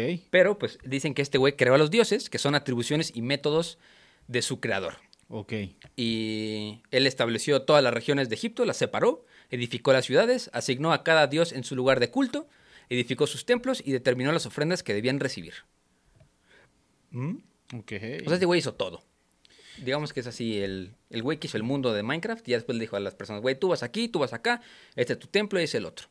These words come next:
Speaker 2: Vive.
Speaker 1: Vive, exactamente, ¿no? Entonces, pues justo fue lo mismo, lo mismo que, que Matt, fue como el concepto aterrizado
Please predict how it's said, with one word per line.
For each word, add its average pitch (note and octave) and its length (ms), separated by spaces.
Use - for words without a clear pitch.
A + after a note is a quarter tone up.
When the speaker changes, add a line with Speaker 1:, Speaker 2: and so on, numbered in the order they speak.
Speaker 2:
Vive. A#2+ 480
Speaker 1:
Vive, A#2+ 600
exactamente, G#2+ 640
¿no? D3 80
Entonces, E3+ 360
pues C3+ 160
justo C#3+ 300
fue D#3 460
lo A#2 140
mismo, C3 380
lo A2 140
mismo D#3+ 340
que, G#2+ 720
que A#2+ 100
Matt, D#3+ 340
fue C#3 160
como C3+ 240
el A2 200
concepto A2+ 480
aterrizado D3 720